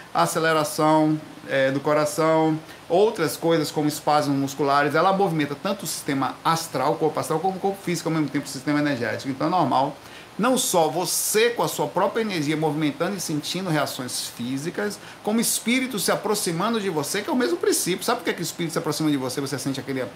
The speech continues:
aquela energia na cabeça, aquela coisa na nuca, o coração acelerar, aquela sensação? Porque é o mesmo princípio.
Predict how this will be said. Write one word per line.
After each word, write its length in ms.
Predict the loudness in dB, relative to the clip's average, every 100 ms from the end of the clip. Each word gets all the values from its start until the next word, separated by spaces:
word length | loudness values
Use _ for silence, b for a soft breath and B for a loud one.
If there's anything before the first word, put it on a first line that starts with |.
| B B -20 -4
aquela 160 | 0
energia 300 | 2 2 2
na 80 | 0
cabeça, 460 | 0 0 0 0 0
aquela 160 | -2
coisa 200 | -2 -4
na 120 | -2 2
nuca, 260 | 2 0
o 40 | 0
coração 300 | -2 0 -4
acelerar, 440 | -2 -2 0 0
aquela 220 | -2 -4
sensação? 420 | -4 -6 -6 -6 -8 B -4
Porque 220 | -2 2
é 40 | 4
o 80 |
mesmo 460 | 4 4 4 2 -4
princípio. 720 | -2 -2 -2 -2 -4 -6 -8